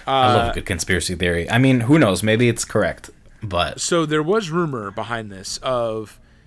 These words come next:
Speaker 2: uh, they were looking, Microsoft was toying with the idea of partnering with Sega, um, to push Xbox in Asian markets where it does not do well, and Sony is kind of king there.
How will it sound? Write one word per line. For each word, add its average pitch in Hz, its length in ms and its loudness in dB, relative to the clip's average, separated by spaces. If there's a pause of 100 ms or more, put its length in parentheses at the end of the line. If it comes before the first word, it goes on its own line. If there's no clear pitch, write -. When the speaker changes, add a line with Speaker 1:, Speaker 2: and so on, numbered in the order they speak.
(200)
Speaker 2:
uh, 110 360 -6 (1120)
they 143 200 -2
were 139 140 -4
looking, 151 600 -8
Microsoft 156 580 -8
was 139 220 -8
toying 214 380 -4
with 196 140 -8
the 165 100 -8
idea 139 340 -6
of 110 120 -10
partnering 175 360 -4
with 127 140 -10
Sega, 107 540 -8 (460)
um, 110 680 -6 (260)
to 127 320 -8
push - 680 -8 (680)
Xbox 127 640 -6
in 120 220 -14
Asian 117 340 -10
markets 104 440 -10
where 101 120 -6
it 101 80 -12
does 104 120 -16
not 110 200 -12
do 110 160 -12
well, 98 260 -12
and 92 100 -16
Sony 104 280 -10
is 90 120 -14
kind 95 220 -12
of - 160 -18
king 101 360 -12
there. - 300 -20